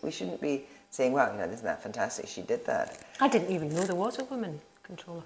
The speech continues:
Speaker 1: Oh, yeah, but there was. Yeah, yeah, she was way back in the nineties, and, um, there have been female controllers, yeah, Charlotte Moore, all sorts of people. But, um, the point being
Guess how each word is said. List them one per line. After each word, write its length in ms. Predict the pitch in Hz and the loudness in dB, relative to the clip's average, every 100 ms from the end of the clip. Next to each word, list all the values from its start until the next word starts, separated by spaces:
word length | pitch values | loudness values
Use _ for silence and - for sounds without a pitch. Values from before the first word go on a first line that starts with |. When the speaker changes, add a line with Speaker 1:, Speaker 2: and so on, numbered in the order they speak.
| - | 6
Speaker 1:
Oh, 80 | 180 | 8
yeah, 180 | 131 127 | 8 6
but 100 | 123 | 6
there 100 | 113 | 8
was. 240 | 107 117 - | 8 6 8
Yeah, 160 | 175 | 10
yeah, 260 | 156 127 117 | 10 10 6
she 180 | - 147 | 4 2
was 220 | 131 127 | 4 4
way 100 | 120 | 4
back 300 | 120 117 117 | 4 0 -2
in 60 | |
the 60 | 107 | -2
nineties, 540 | 107 139 - 107 104 - | -2 -4 -4 -4 -6 -6
and, 300 | 131 113 107 - - | -4 -2 -4 -8 -6
um, 480 | 104 101 101 92 - - - | -4 -2 -2 -6 -8 -10 -6
there 100 | 120 | -4
have 80 | 110 | -2
been 100 | 110 | -4
female 320 | 120 110 104 | -2 -2 -2
controllers, 680 | 107 107 110 104 101 104 - | -6 -8 -6 -4 -4 -8 -10
yeah, 140 | 113 117 _ - | -12 -12 _ -10
Charlotte 320 | 123 110 104 | -4 -4 -4
Moore, 340 | 107 107 104 - - | -4 -4 -6 -10 -8
all 140 | 113 | -8
sorts 180 | - - | -8 -8
of 80 | - | -6
people. 260 | 131 104 104 | -4 -4 0
But, 400 | - 127 - - - - - - _ _ _ | 8 10 10 4 -8 -20 -20 -20 _ _ _
um, 380 | 127 120 120 117 - - - _ _ _ _ _ _ | 8 10 10 6 -2 -14 -20 _ _ _ _ _ _
the 80 | 143 | 0
point 340 | - 160 131 | 6 6 8
being 520 | 123 143 120 92 95 | 8 8 8 6 2